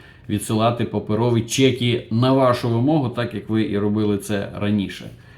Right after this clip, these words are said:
Ось такі новини на сьогоднішній день. Я дякую, що ви додивилися цей огляд до кінця. Не забувайте підтримати Україну. А я вам вдячний за ваші вподобайки, ваші коментарі і особливо за вашу підписку на моєму каналі.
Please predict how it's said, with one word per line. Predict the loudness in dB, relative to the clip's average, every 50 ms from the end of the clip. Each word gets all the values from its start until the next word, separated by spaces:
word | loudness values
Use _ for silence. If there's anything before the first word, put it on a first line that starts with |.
| -20 -20 -20 -20 -12 -2
Ось | 0 2 2 2
такі | 2 -2 0 2 2 4 4 2 2 -2
новини | -2 0 2 2 4 4 4 4 2
на | 2 0 -2
сьогоднішній | 0 -2 0 0 -2 -2 -2 -4 -2
день. | -2 0 -2 0 -2 -2
Я | -4 -4
дякую, | -4 -4 -4 -4 -4 -6 -6
що | -4 -2 -2
ви | 0 0
додивилися | 0 -2 -2 0 0 0 0 0 0 -2 -2 -6 -8
цей | -8 -6 -6 -6 -4
огляд | -4 -4 -4 -2 -2 -4 -4 -4
до | -8 -8
кінця. | -6 -4 -6 -6 -4 -2 -2 -2 -2 -2 -6 -10 -14 -20 -20 -20 -18 -10
Не | -10 -8
забувайте | -6 -6 -6 -4 -4 -2 -2 -4 -4 -8 -10
підтримати | -12 -12 -12 -10 -4 -2 -2 0 -2 -2 -4 -8 -10 -10 -12 -16 -16
Україну. | -10 -6 -4 -2 -2 -2 -4 -6 -10 -10 -12 -14 -18 -20 -20 -20 -20 -16 -6
А | -2
я | 0 0 2 2
вам | 0 0
вдячний | 0 0 0 0 -2 -4 -6 -6
за | -4
ваші | -4 -4 -6 -6 -10
вподобайки, | -10 -8 -8 -6 -6 -4 -2 0 -2 -2 -2 -4 -6 -4
ваші | -4 -4 -6 -6 -8 -12
коментарі | -10 -8 -6 -4 -4 -4 -4 -4 -2 -2
і | -2 -4 -4 -4 -4
особливо | -4 -4 -6 -8 -4 -2 0 2 2 0 0
за | 0 0 0
вашу | 2 0 0 -2 -4 -6 -4
підписку | -4 -6 -6 -4 -4 -4 -4 -4 -4 -6 -6
на | -6
моєму | -4 -6 -6 -6 -4 -6 -6 -6
каналі. | -6 -6 -6 -6 -6 -8 -10